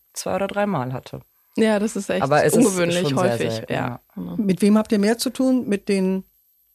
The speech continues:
Speaker 3: Frauen oder den Männern? Ist das manchmal stressig? Müssen die Männer manchmal rausgeschickt werden, weil sie stören?
Speaker 2: Ähm, also wir haben schon mehr mit den Frauen zu tun,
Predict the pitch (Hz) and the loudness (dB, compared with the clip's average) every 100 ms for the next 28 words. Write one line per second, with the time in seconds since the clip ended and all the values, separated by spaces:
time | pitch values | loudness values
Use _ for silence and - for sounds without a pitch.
0 | _ 202 196 233 262 226 208 190 185 175 | _ -6 -2 0 0 0 0 0 0 0
1 | 202 247 302 - 226 220 214 202 196 - | 0 0 0 -2 -4 -2 -2 -2 -2 -2
2 | 208 - 254 226 220 214 196 196 190 185 | -4 -2 -2 0 0 0 0 0 0 0
3 | 185 165 185 - 226 254 _ - 226 214 | 0 0 -2 -2 -4 -4 _ -2 0 0
4 | 190 185 - - 127 131 139 202 262 359 | -2 -4 -8 -6 -2 -2 -2 -2 -2 -4
5 | _ _ _ _ _ _ - - - - | _ _ _ _ _ _ -20 -20 -20 -20
6 | _ _ - 208 202 208 202 185 185 180 | _ _ -2 2 2 2 0 -2 -2 -2
7 | 190 190 - 180 180 175 175 175 175 - | -2 -4 -4 -4 -2 -4 -4 -6 -8 -8
8 | - 165 175 - - - 277 311 | -8 -6 -6 -10 -10 0 2 2